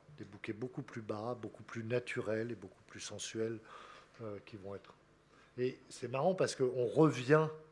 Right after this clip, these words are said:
c'est un, toujours un éternel recommencement, mais aujourd'hui, on pourrait être beaucoup plus proche de, de, dans ce que l'on fait de tableaux, euh, de Fantin que si on regardait des photos, euh, de,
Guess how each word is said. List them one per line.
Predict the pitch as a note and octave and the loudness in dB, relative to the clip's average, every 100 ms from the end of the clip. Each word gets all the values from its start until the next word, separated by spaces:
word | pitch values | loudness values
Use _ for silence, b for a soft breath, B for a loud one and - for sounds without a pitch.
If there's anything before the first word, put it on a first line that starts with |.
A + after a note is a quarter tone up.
| - | -18
c'est | - - | -12 -2
un, | A2 | -2
toujours | - B2 C3 | -2 -2 0
un | B2 | 0
éternel | A#2 B2+ A#2+ B2+ | -2 -2 -2 -4
recommencement, | G#2+ - G#2 A2 - E3 B B B B - | -8 -12 -10 -10 -4 -4 B B B B -6
mais | |
aujourd'hui, | A2 G#2 G#2+ A2 D#3+ D#3+ B B B - | -2 0 0 2 2 2 B B B -10
on | |
pourrait | A2 A2+ A#2+ | -6 2 2
être | G#2 | 2
beaucoup | C#3 - | 0 -2
plus | D3+ D3 | -4 -4
proche | C3+ - D#3+ D3 - - - B B B _ B2 | -8 4 8 8 4 -2 -6 B B B _ -6
de, | A#2+ A2 G#2+ G#2 G2+ G2 G2 - - - - - | -4 -2 -4 -6 -8 -8 -8 -10 -14 -16 -18 -16
de, | C3 A#1+ A#1+ - - A#2+ | -12 -10 -10 -14 -20 -4
dans | B2+ A#2 | -2 -2
ce | - | 0
que | |
l'on | C#3+ C#3+ | 2 2
fait | B2+ - D#3+ | 2 6 6
de | B2 A#2+ | 6 0
tableaux, | - B2 A#2+ C#3 C#3 B2+ | 4 4 4 4 6 6
euh, | A2+ G#2 G2+ | 4 0 -4
de | A2 | -4
Fantin | - A#2 - E3+ F3+ B B B - | -2 -2 4 4 4 B B B 0
que | - C3 B2 G#2+ G#2+ | 8 10 10 6 0
si | - | 4
on | C#3 | 4
regardait | G#2+ B2+ A#2+ D#3+ | 6 6 6 6
des | C3+ | 6
photos, | - B2+ B2 D#3 E3 C3 | 4 2 4 6 8 8
euh, | A#2 A2+ G#2+ G#2+ G#2 G2+ G2+ | 8 4 2 0 -4 -8 -6
de, | A2+ | -6